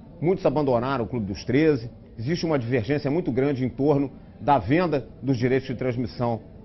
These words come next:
do campeonato e dos próximos. O que eu tenho a dizer sobre isso é o seguinte:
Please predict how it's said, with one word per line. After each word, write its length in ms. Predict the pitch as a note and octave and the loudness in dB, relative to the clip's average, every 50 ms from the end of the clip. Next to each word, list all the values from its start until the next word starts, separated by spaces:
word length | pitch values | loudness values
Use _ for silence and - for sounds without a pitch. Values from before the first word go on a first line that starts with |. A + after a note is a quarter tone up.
| - | -10
do 120 | - A2+ A#2+ | -8 -2 0
campeonato 560 | - B2 G2+ C3+ A#2+ A2 B2 C#3+ D#3 - - | 0 0 2 2 2 2 2 0 0 0 0
e 100 | - E3+ | 2 2
dos 200 | E3+ F#3+ F#3 - | 2 4 2 0
próximos. 680 | - - C#3 D3 C#3+ B2+ - - G2+ D#2 - - - - - - - - - - - - - - - - - - - - - - - | 0 4 6 8 8 6 4 0 -6 -6 -6 -10 -14 -18 -18 -20 -20 -20 -18 -18 -18 -18 -18 -18 -18 -18 -20 -20 -20 -20 -20 -12 0
O 40 | - | 2
que 40 | |
eu 60 | A3 F#3 | 4 4
tenho 140 | B3+ C4+ | 6 4
a 20 | B3+ | 4
dizer 180 | F#3+ G#3+ G#3+ | 4 2 2
sobre 220 | G3+ G3+ E3 D#3+ F3+ | 2 0 0 0 0
isso 120 | F#3+ G#3+ | 0 0
é 40 | G3+ | -2
o 40 | F#3+ | -2
seguinte: 560 | - F#3+ C3+ G#2 A2 G#2 F#2 C#2+ - - - | -2 -4 -4 -4 -4 -4 -4 -6 -10 -14 -16